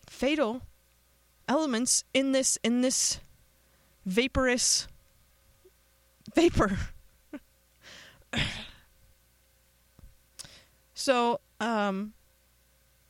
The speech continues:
they're saying that these sixteen cows and this farmhand were overcome by methane or sulfur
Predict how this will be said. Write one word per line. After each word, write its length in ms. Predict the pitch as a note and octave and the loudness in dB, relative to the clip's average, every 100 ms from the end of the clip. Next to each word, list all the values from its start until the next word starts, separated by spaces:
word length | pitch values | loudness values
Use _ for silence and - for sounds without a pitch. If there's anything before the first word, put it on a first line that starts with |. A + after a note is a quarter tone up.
| _ _ _ _ _ _ _ _ - - | _ _ _ _ _ _ _ _ -12 -4
they're 100 | A#3+ | 0
saying 340 | - B3 B3 | 2 2 0
that 120 | A#3 G#3+ | 0 -2
these 180 | G#3 | -2
sixteen 540 | - C#4 - - D4 C#4+ | 0 -2 -2 -4 -4 -4
cows 560 | C4+ A3+ G#3+ G#3+ A3 - | -2 0 2 0 -2 -4
and 220 | G#3 G#3+ | -4 -2
this 180 | A3 - | -2 -2
farmhand 800 | - A#3+ A#3+ A3 F#3+ F#3 F#3 F#3+ - - - - | 0 0 0 0 0 0 -2 -6 -12 -20 -20 -10
were 240 | - G#3 D3+ - _ - | -2 0 0 -8 _ 0
overcome 680 | A3 A#3 C4+ - - A#3+ A#3 | 0 2 -2 -2 -2 0 2
by 200 | G3+ F3+ | 0 0
methane 840 | F#3 G3+ A#3 - B3 B3+ C4+ C#4+ - - _ - | 2 0 -2 -2 -2 -2 -2 -4 -10 -20 _ -4
or 120 | G3+ | -2
sulfur 560 | - B3+ A#3 - A#3 | 0 0 0 0 -4